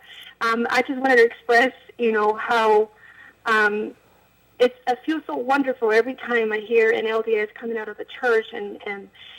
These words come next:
um, having a true relationship with Christ. That really brings me joy. And so, really quick, 'cause I know you don't have that much time, I want to pray really quick for you. Would you allow me to do that?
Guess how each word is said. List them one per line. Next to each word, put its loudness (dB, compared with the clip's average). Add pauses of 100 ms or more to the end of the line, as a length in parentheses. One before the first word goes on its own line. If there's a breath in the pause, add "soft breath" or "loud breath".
(200 loud breath)
um, -6 (240)
having 0
a 4 (260)
true 0
relationship 2
with -2
Christ. 0 (100)
That 2
really -2
brings 2 (200)
me -2
joy. 2
And 0
so, 2 (280 loud breath)
really -6
quick, -10
'cause -12
I -4
know 0
you 0
don't -4
have -6
that -4
much -10
time, -6
I -2
want -2
to -18
pray -6
really -6
quick -14
for -16
you. -12
Would -10
you -6
allow 0
me -4
to -8
do -6
that? -8